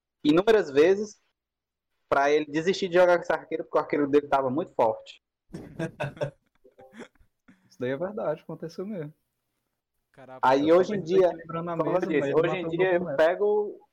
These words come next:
Speaker 1: é, <laughs> eu pego o arqueiro dele, aí uso como antagonista,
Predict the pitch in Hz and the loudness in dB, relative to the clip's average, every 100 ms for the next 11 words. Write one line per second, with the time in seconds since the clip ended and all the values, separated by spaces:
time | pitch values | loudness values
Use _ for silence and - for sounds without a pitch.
0 | _ 156 175 - - - - - - - | _ -6 -4 -6 -6 -6 -4 -4 -4 -10
1 | - - 147 147 147 170 190 208 196 - | -10 -2 4 6 4 2 2 2 0 -2
2 | 190 - 143 151 185 233 233 135 151 175 | -6 -4 2 4 4 2 -2 0 2 2
3 | 214 202 196 196 185 185 - 196 208 185 | 2 -2 -4 -2 -2 -2 0 0 0 -2
4 | 156 196 208 311 277 | -2 -4 -4 -4 -6